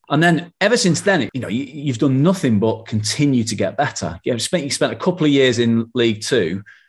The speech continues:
and then I think you went up the year we came down to League Two, so we swapped, and then you rocketed straight through to the Championship.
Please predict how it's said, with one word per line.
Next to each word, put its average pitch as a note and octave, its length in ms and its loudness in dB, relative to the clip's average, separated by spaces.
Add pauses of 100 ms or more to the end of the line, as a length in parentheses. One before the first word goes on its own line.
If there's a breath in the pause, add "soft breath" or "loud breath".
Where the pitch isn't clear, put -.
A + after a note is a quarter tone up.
and A#2+ 120 2
then A#2 200 2
I A2 100 -4
think E3+ 240 0
you C3+ 160 0
went B2 240 0
up B2+ 160 -2
the A2+ 80 -2
year B2 200 2
we A#2+ 160 0
came A#2 280 -2
down C3 240 0
to G#2+ 120 -8
League F#2+ 200 -4
Two, F#2 180 -4
so G2+ 140 -4
we F#2+ 80 -2
swapped, - 520 -4 (120)
and A#2 160 2
then A#2+ 160 0
you A#2+ 160 0
rocketed B2 480 -4
straight - 420 -2
through B2+ 220 -2
to A2 100 -12
the A2+ 100 -2
Championship. G#2+ 720 -2